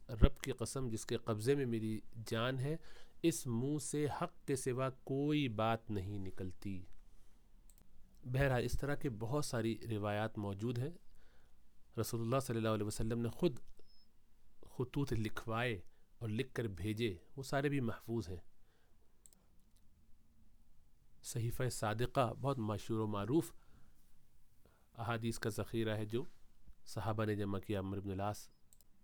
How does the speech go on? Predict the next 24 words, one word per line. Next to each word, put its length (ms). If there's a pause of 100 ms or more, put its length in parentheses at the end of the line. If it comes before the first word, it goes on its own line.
(100)
کے 100
صاحبزادے 560
عبداللہ 260
ابن 160 (560)
عمرو 220
کا۔ 140 (2000)
پھر 120
رسول 260
اللہ 200
صلی 180
اللہ 120
علیہ 200
وسلم 480
نے 120 (840)
بڑی 220
بشارت 460
دی، 260 (280)
فرمایا، 360
"نضر 380
اللہ 640
عبداً 560
سمع 500
مقالتی 1080
فحفظها 840